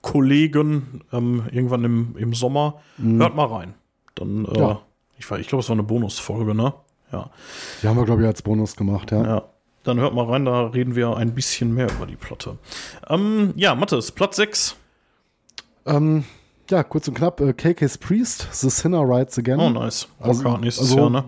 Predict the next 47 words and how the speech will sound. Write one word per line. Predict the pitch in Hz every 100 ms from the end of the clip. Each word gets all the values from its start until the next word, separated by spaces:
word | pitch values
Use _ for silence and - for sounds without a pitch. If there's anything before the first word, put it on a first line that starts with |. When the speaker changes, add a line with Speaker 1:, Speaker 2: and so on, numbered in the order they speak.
| 113
Speaker 2:
wer | 120
jetzt, | 139 113 - - -
ja, | 123 143 175
genau, | 139 135
Rockhard | 135 156 139 147
nächstes | 147 143 131
Jahr. | 139 135 139 - - -
Wer | 113
jetzt | 113
irgendwie | 135 113
sagt, | 127 127
„Hä, | - 131
K | - -
K's | 127 139 -
Priest?“ | - 139 143 -
Also, | 110 113 113 -
ähm, | 110 110 107
ja, | 107 113 117 - 113
für | 101 117
den | 110
nichtsahnenden | 113 - - 113 113
Zuhörer. | 113 - 123 120 123 123 - - -
Das | 131
sind | 180 139
Judas | 143 226 185
Priest | - 190 175 -
zwei | 156
Punkt | - 143
null | 135 170
und | 165 143
zwar | -
in | 135
der | 131
Variante | 127 127 131 151 143
mit, | 127 165 - -
äh, | 135
und | 131 135 127 127
um | - 127
den | 131 131
ehemaligen, | 127 127 123 120 123 123
äh, | 120
Judas | 113 117 120
Priest-Gitarristen | - 131 - 131 113 120 - -
K | 127 127
K | 123
Downing. | 101 113 123 160 180 180 - - - - - - - - -
Ähm, | 135 135